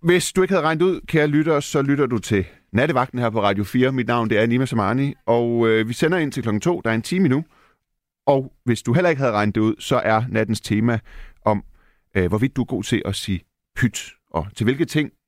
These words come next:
kan man tillade sig at sige py-, sige pyt. Der er vel nogle ting, der er for alvorlige til, at man kan sige pyt. Men så er der jo også det her med, at de her små ting, vi ikke skal gøre til noget alt for alvorligt, og derfor har behov for at sige pyt. Tooghalvfjerds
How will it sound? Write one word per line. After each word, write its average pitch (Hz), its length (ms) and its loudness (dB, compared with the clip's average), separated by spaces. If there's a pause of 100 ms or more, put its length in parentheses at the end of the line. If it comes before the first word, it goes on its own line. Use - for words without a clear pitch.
kan 95 100 -4
man 92 100 -2
tillade 185 300 0
sig 80 140 -6
at 82 80 -8
sige - 180 -18
py-, - 240 -14
sige - 160 -10
pyt. - 180 -12 (120)
Der 85 80 -2
er 107 40 4
vel 143 100 0
nogle 156 160 -2
ting, 127 240 -2
der 104 60 0
er 98 60 2
for 101 140 -2
alvorlige 98 440 0
til, 98 380 -2
at - 260 -4 (560)
man 82 120 -6
kan - 160 -8
sige - 160 -12
pyt. - 340 -6 (960)
Men 104 140 2
så 143 120 0
er 165 60 0
der 175 60 0
jo 147 60 2
også 147 140 -2
det 151 100 0
her 135 80 0
med, 120 120 -2
at 127 140 -2
de 127 80 -2
her 113 80 0
små 170 260 -2
ting, 98 320 -4
vi 95 40 2
ikke 95 120 -4
skal - 160 -4
gøre 82 200 -2
til 85 180 -4
noget 64 180 -8 (260)
alt - 180 -2
for 85 120 -2
alvorligt, 80 380 -2
og 90 100 0
derfor 107 220 -2
har 143 260 -2 (160)
behov 92 300 -2 (180)
for - 200 -2 (200)
at 82 120 0 (260)
sige - 160 -2
pyt. - 240 -8 (2500)
Tooghalvfjerds 185 680 0